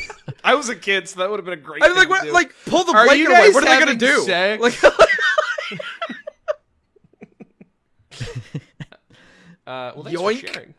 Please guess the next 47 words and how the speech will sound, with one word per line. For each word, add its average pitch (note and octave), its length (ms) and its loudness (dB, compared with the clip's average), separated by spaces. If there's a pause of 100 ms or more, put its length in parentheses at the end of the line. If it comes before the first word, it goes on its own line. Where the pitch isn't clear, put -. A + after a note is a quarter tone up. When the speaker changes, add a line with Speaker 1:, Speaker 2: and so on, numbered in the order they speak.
(260)
Speaker 2:
Thanks G3+ 200 -10
for G#3 140 -14
sharing G3 380 -10
that. C3 200 -14
I F3 80 -8
thought A3+ 260 -6
you F#3 80 -8
were F3 80 -10
gonna E3 140 -8
be E3 100 -14
like, D#3+ 160 -12
"Oh F#3+ 80 -10
yeah, G3+ 140 -10
one F3 160 -12
time G#3 160 -14
I F#3+ 40 -16
saw F#3+ 160 -12
a - 20 -10
U D3+ 260 -12
F D3+ 140 -14
O D3+ 120 -12
in C#3 60 -18
the B2 60 -20
desert." A#2+ 340 -18
Nah, C#3+ 140 -20
you D3+ 140 -20
just D3+ 120 -20 (360)
saw B2+ 260 -18
people B2 400 -20
having B2+ 340 -20 (160)
public C3 340 -14
sex. - 420 -20
Speaker 1:
I, G3 120 0 (240)
I, F3+ 200 -4 (380)
s-, - 120 -20 (280)
sorry F3 320 -4
everyone. C#3 540 -8 (680)
Ghosts E3 480 -10
aren't, D#3 340 -8
like, D3 220 -10 (420)
you D3+ 80 -20
can't D3 240 -12
see E3 200 -12
Speaker 2:
<laughs> C#3 40 -16
Speaker 1:
ghosts. C#3 460 -10
So, D#3 260 -8 (180)
they're, D#3 160 -8